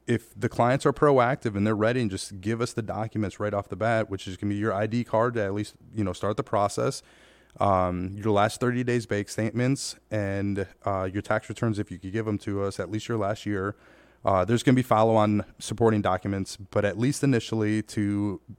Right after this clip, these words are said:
uh, to assign that pre-approval, those documents will g-, get to kinda open the door. So if you fill out the application on Thursday, but you don't get us the documentation till the following Wednesday,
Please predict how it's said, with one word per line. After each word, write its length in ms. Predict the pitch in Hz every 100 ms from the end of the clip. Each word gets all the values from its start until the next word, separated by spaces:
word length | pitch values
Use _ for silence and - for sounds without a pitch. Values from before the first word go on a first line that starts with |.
| _ _
uh, 100 | 110 - _ _ _ _ _ _ _ _ _ -
to 200 | - 120
assign 280 | 107 - 113
that 140 | 107 -
pre-approval, 880 | 120 104 - 147 151 107 101 98 - - - - _
those 200 | 120 156
documents 380 | 120 120 117 98
will 160 | 104 101
g-, 260 | 98 104 - 110
get 240 | 113 -
to 80 | 107
kinda 220 | 117 104
open 220 | 107 110
the 60 | 101
door. 400 | 95 98 95 92
So 440 | - 104 98 98 - - - -
if 120 | -
you 80 | 139
fill 180 | 147 131
out 140 | 123
the 120 | 117
application 720 | 113 110 107 123 123 - 110
on 220 | 98 98
Thursday, 640 | - 135 135 104 110 104 104
but 200 | 98 95
you 60 | 110
don't 140 | 107
get 120 | 104
us 100 | 98
the 120 | - 95
documentation 680 | 98 95 98 - 101 -
till 140 | 95 98
the 60 |
following 420 | 95 104 98 95 110
Wednesday, 560 | 131 117 104 98 95